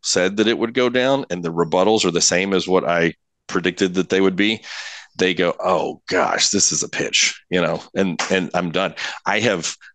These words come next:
I have poisoned that interview successfully. I don't know how many times. Uh, and, and you should do the same. If you're in a different model, then throw rocks at my model. Get good at, at,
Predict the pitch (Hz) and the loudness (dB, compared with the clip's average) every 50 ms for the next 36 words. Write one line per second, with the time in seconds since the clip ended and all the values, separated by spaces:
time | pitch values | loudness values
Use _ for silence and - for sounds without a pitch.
0 | - - 104 110 110 123 113 95 82 - _ - 117 110 117 113 95 90 90 85 | -2 0 0 2 2 2 0 0 -2 -8 _ 0 2 4 4 4 4 2 0 0
1 | 78 - 76 82 87 82 - 87 87 87 78 76 76 73 - - - - - - | -2 -4 -4 -2 -2 -2 -2 0 0 -2 -2 -2 -6 -4 -4 -4 -2 0 0 0
2 | 82 76 - - 78 78 78 76 - - 73 76 80 78 76 73 - - 78 78 | 0 0 -2 -2 -2 -2 0 -2 -2 -2 -2 0 0 0 0 -2 -2 -2 -4 -4
3 | 76 76 73 - - 67 71 71 73 - - - - - - - - - _ - | -4 -6 -6 -4 -4 -4 -4 -4 -4 -4 -4 -4 -6 -12 -18 -20 -20 -14 _ 0
4 | 82 78 78 78 76 78 - - 85 85 80 80 - - 87 85 85 73 90 104 | 0 2 2 2 2 0 0 0 -2 -2 -2 -2 0 0 0 0 0 0 2 2
5 | 117 - - - 110 95 101 110 104 95 101 - - 120 113 98 82 76 - - | 2 4 4 2 2 2 2 2 2 2 2 2 2 2 0 0 -2 -6 -8 -12
6 | - - - - 117 - 156 208 240 254 220 131 123 147 - 123 98 92 139 180 | -12 -10 -4 -2 -2 2 4 4 4 6 4 4 2 0 0 0 0 2 4 4
7 | 220 220 165 147 135 127 123 120 - 131 151 170 190 180 180 185 190 185 - - | 6 6 4 4 4 2 -2 -2 -4 -2 0 2 4 4 4 4 2 2 2 0
8 | 123 101 127 147 175 196 180 143 107 87 - - - - - 143 139 139 139 156 | 0 2 2 2 2 2 2 2 0 0 -2 -4 -8 -4 -4 -4 -2 2 4 4
9 | 180 196 185 151 113 82 - 113 110 90 | 4 6 4 2 2 2 0 -2 -2 0